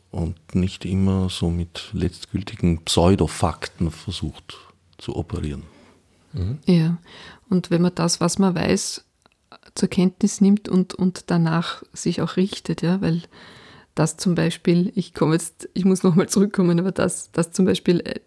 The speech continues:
Speaker 3: eine Schulklasse einfach ein hoch ansteckendes, äh, Terrain ist, das war auch jedem, der bis drei zählen kann, klar. Und trotzdem hat man lange Zeit so getan, als wäre das nicht so, ja,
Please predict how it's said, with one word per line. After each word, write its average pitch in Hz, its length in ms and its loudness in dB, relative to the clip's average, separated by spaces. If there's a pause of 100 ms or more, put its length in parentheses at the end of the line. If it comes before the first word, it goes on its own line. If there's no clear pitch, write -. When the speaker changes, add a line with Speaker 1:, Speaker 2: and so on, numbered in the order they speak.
Speaker 3:
eine 170 220 0
Schulklasse 180 640 -2
einfach 170 320 -2
ein 170 240 0 (560)
hoch 185 160 2
ansteckendes, 170 960 0
äh, 165 340 0 (100)
Terrain 160 400 2
ist, - 360 -4
das - 280 -2 (340)
war 143 240 0
auch 202 140 4
jedem, 165 360 0
der 160 120 0
bis - 200 -4
drei 139 180 0
zählen 160 260 -2
kann, 165 240 -4
klar. 147 380 0
Und - 380 -6
trotzdem - 380 0
hat 160 140 2
man 165 120 4
lange 156 220 2
Zeit - 180 -4
so - 100 -6
getan, 147 320 -2
als 156 160 -6
wäre - 100 -2
das 175 140 0
nicht 185 280 2
so, 151 160 -2
ja, 151 200 2